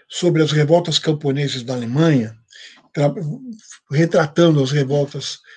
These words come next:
fazendo a conexão entre Thomas Müntzer, de mil quinhentos e vinte e cinco, né, com as revoltas do século dezenove, ele já vai mostrar o seguinte, Thomas Müntzer, em mil quinhentos e vinte e cinco,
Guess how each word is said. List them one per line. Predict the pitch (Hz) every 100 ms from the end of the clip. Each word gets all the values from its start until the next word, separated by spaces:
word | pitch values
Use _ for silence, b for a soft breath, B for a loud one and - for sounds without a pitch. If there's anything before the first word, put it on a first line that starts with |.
| B
fazendo | 156 147 190
a | 156
conexão | 160 151 147 - 170 151 - B B
entre | 160 156 151
Thomas | 151 165 160 135
Müntzer, | 165 196 147 127
de | 120 127
mil | 143 127 117 _ _
quinhentos | - 135 131 - 131
e | 120
vinte | 123
e | -
cinco, | - 202 180 - 110 _ _ _
né, | 131 139 175 - B B -
com | 160 151
as | 135
revoltas | 143 139 143 147 123
do | 131
século | - 131 - 131
dezenove, | 123 120 117 151 190 151 - _ B B B B
ele | 175 196
já | 208
vai | 240
mostrar | 226 196 202 214
o |
seguinte, | 190 156 135 -
Thomas | - 294 285 151
Müntzer, | 160 156 147 156 -
em | 208
mil | 185 330
quinhentos | 320 202 165 170
e | 156
vinte | 156
e | 143
cinco, | - 139 131 -